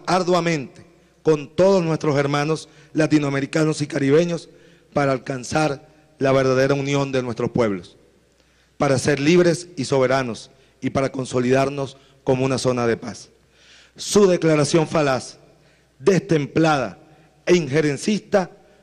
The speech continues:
no ayudan a mejorar las relaciones bilaterales entre Estados Unidos y Venezuela. Por el contrario, las conducen a un mayor deterioro que solo confirma ante el mundo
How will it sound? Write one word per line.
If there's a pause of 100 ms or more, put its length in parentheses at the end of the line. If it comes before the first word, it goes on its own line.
(140)
no
ayudan (140)
a
mejorar (200)
las
relaciones
bilaterales (320)
entre
Estados
Unidos
y
Venezuela. (800)
Por
el
contrario, (840)
las
conducen (400)
a
un
mayor
deterioro (580)
que
solo
confirma (300)
ante
el
mundo